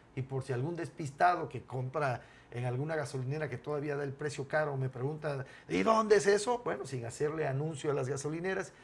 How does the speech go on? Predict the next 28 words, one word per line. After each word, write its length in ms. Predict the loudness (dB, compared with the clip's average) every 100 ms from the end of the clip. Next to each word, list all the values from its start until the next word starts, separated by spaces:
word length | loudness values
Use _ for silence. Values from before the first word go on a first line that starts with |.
| -20 -20
si 140 | -12
usted 240 | -4 0 2
va 160 | 2
por 180 | 0 -4
todo 120 | -2
el 100 | -2
periférico, 1000 | 0 -2 0 0 2 2 -2 0 0 0 -4 -16 -20 -10
eh, 260 | -6 -6 -6
precisamente 640 | -8 -4 0 0 0 0
de 60 | 0
aquí 180 | -2
de 100 | -2
la 80 | -2
altura 260 | -2 -2 -2
de 40 |
la 40 | -2
Deportiva 680 | -4 -8 -8 -10 -6 -2 -2
y 100 | -2
hacia 340 | -6 -8 -6
la 120 | -6
carretera 500 | -6 -8 -6 -4 -4
Tiapa, 400 | 2 2 2 -6
todas 560 | -4 2 4 4 0 -2
esas 300 | -2 -2 0
gasolineras 720 | 0 -2 -2 -2 -2 -2 -2
y 20 |
hacia 260 | -4 -2 -4
rumbo, 640 | 2 2 2 0 2 0